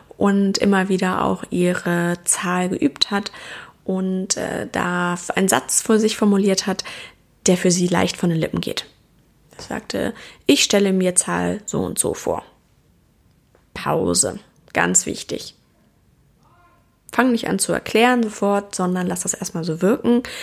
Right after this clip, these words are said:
weil dein Chef, deine Chefin muss das ja auch erstmal verdauen. Und wir Frauen neigen auch da dazu, uns, äh, um Kopf und Kragen zu reden, wenn wir diese Pause nicht aushalten können, sondern das Gefühl haben, wir müssen das sofort erklären und plappern uns dann um Kopf und Kragen.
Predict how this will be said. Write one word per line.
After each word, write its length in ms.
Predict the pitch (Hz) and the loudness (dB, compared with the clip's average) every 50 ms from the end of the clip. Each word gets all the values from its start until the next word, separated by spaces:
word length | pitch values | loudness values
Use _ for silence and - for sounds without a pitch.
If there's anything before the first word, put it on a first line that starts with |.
| - - - - - | -12 -12 -14 -8 -2
weil 100 | - 196 | 0 2
dein 140 | 196 180 180 | 2 4 4
Chef, 240 | 190 - 185 208 - | 4 4 4 2 0
deine 220 | - 190 170 180 | 0 -2 -2 -2
Chefin 280 | - - 180 - - 190 | -2 -2 -2 -2 0 0
muss 220 | 180 180 - - | 0 0 -2 -2
das 140 | 180 - - | -4 -4 -4
ja 80 | - | -4
auch 80 | - - | -4 -4
erstmal 260 | - 175 - - 180 | -4 -6 -4 -4 -6
verdauen. 600 | 175 - - 185 185 175 170 170 190 240 262 277 277 - - - - - - - - | -4 0 2 2 4 4 4 6 6 6 6 4 2 -2 -8 -12 -12 -12 -10 -2 0
Und 120 | 202 202 | 2 4
wir 100 | 208 196 | 2 2
Frauen 340 | - - - 185 185 185 185 | 0 -2 -2 0 2 2 2
neigen 300 | 180 170 170 170 175 165 | 2 2 0 0 -2 -2
auch 120 | - - | -4 -4
da 200 | - - 170 170 | -2 -2 -2 0
dazu, 420 | 180 175 175 - - - 190 185 185 | 0 -2 -2 -2 -2 0 0 0 0
uns, 320 | - 185 180 - - - | 0 0 -2 -2 -4 -4
äh, 180 | - - - - - | -4 -4 -4 -2 -2
um 160 | - 190 185 | -2 0 2
Kopf 240 | - 240 240 - - | 0 0 0 0 -2
und 80 | 220 | -2
Kragen 340 | - - 190 185 185 180 190 | 0 2 2 4 4 4 2
zu 140 | - - - | 0 -2 -2
reden, 200 | - 180 180 180 | 0 0 0 2
wenn 120 | 180 180 | 0 0
wir 80 | 185 175 | -2 -2
diese 180 | - 175 196 180 | -2 -2 -2 -2
Pause 440 | 175 - - 214 226 233 214 180 | 0 2 4 6 6 6 6 6
nicht 200 | 165 160 165 - | 2 0 -2 -2
aushalten 460 | - - 160 - - 165 - - 170 175 | -2 -2 -2 -2 -2 -4 -4 -4 -4 -4
können, 260 | - - 170 170 175 | -2 -2 0 0 0
sondern 240 | 185 175 175 175 - | 0 0 -2 -2 -2
das 160 | 185 185 - | -2 -2 -4
Gefühl 300 | - - - 196 185 185 | -4 -4 0 0 2 2
haben, 100 | 185 190 | 2 0
wir 80 | 190 | 0
müssen 240 | 190 190 190 - - | 0 0 0 -2 -2
das 120 | 196 - - | -2 -2 -2
sofort 500 | - - - - 190 170 170 170 - - - - - - - - - - | -4 -4 0 2 4 4 4 2 0 -4 -12 -12 -12 -12 -12 -12 -4 0
erklären 680 | - 185 180 - - - 180 175 175 175 175 180 180 - | 0 0 0 0 2 4 4 6 6 4 4 2 2 2
und 420 | - 175 175 175 175 - - - | 0 0 0 0 0 -2 -4 -6
plappern 320 | - - 170 - - 175 | -6 -6 -4 -4 -4 -4
uns 220 | - - 175 - - | -4 -4 -6 -4 -2
dann 180 | - 156 - | -2 -4 -4
um 180 | - - - 180 | -2 -2 -4 -2
Kopf 260 | - - - - - - | -2 -4 -6 -4 -2 -2
und 100 | - - | -2 -2
Kragen. 400 | - - - - - - - | -2 -4 -4 -4 -4 -4 -4